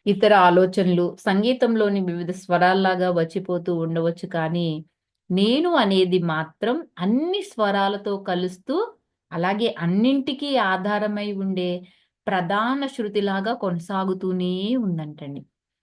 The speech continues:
ఈ శరీరం మాట్లాడటంలో కానీ, చదవడంలో కానీ, లేకపోతే ఇంకేదైనా పనిలో కానీ నిమగ్నమై ఉండవచ్చు. కానీ ఇంకా ఆ నేను ఉంది చూడండి, ఆ నేను మీదని ఏకాగ్రతతో నిలిచి ఉండడం జరుగుతూనే ఉంటుంది.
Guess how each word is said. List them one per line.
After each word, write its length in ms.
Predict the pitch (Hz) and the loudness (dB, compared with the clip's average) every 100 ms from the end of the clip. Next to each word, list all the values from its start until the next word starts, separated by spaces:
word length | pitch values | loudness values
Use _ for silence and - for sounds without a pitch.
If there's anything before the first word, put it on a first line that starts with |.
| _ _ | _ _
ఈ 140 | 190 196 | 0 2
శరీరం 580 | 196 180 202 233 226 | 4 4 6 6 4
మాట్లాడటంలో 800 | 196 170 170 196 190 190 190 180 | 4 4 2 2 2 0 0 2
కానీ, 380 | 175 175 170 185 | 0 0 -2 -2
చదవడంలో 680 | 180 165 165 165 175 175 175 | -4 -4 -2 -2 -2 -2 -2
కానీ, 480 | 180 165 170 170 170 | -2 -4 -2 -4 -2
లేకపోతే 460 | 202 214 254 269 | 0 0 -2 -2
ఇంకేదైనా 720 | 269 247 240 247 277 311 311 330 | 0 0 2 2 2 2 2 0
పనిలో 400 | 285 226 233 240 | 0 0 0 -2
కానీ 300 | 240 226 269 | -2 -4 -4
నిమగ్నమై 680 | 240 208 220 208 233 269 | -4 -4 -4 -4 -4 -2
ఉండవచ్చు. 600 | 269 214 214 196 185 - - _ _ _ _ _ _ | -2 -2 -2 -2 -4 -10 -16 _ _ _ _ _ _
కానీ 640 | 196 180 170 170 202 196 - _ _ _ _ | 0 2 2 0 -2 -4 -10 _ _ _ _
ఇంకా 540 | 220 226 226 277 262 - | -6 -6 -2 0 2 2
ఆ 120 | 202 | 0
నేను 380 | 202 214 233 269 | 0 -2 -2 -2
ఉంది 340 | 262 233 208 | -2 -4 -6
చూడండి, 220 | 202 208 220 | -6 -4 -2
ఆ 120 | 196 | -2
నేను 360 | 196 202 233 | -2 -2 -2
మీదని 760 | 233 226 202 208 226 214 208 226 _ _ - | -2 -4 -4 -4 -4 -6 -8 -12 _ _ -2
ఏకాగ్రతతో 800 | 196 214 208 277 254 254 - 247 | 2 2 2 2 4 2 0 -2
నిలిచి 380 | 226 208 196 233 | 0 -2 -6 -6
ఉండడం 460 | 220 202 202 262 | -4 -4 -2 0
జరుగుతూనే 840 | 208 190 185 185 196 196 190 202 220 | 0 2 2 0 -2 -2 -2 -2 -2
ఉంటుంది. 800 | 214 185 175 175 185 175 156 | -2 -2 -2 -2 -2 -2 -4